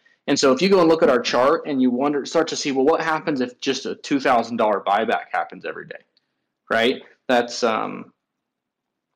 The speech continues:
that's a lot of money over the course of a month. That's a lot of money over the course of a year.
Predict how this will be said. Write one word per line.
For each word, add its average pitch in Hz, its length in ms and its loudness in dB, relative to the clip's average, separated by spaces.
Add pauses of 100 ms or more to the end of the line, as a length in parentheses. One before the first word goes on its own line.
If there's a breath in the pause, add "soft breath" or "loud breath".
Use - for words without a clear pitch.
(180)
that's 120 180 -10
a 120 40 2
lot 107 300 2
of 110 60 0
money 110 400 -2
over 117 180 -4
the 101 60 -4
course - 280 -4
of 104 60 -4
a 98 40 -2
month. 98 300 -6
That's 104 160 -8
a 113 60 0
lot 110 200 2
of 113 60 0
money 110 180 -2
over 101 160 -6
the - 60 -20
course - 300 -4
of 107 60 -14
a 104 40 -6
year. 101 300 -4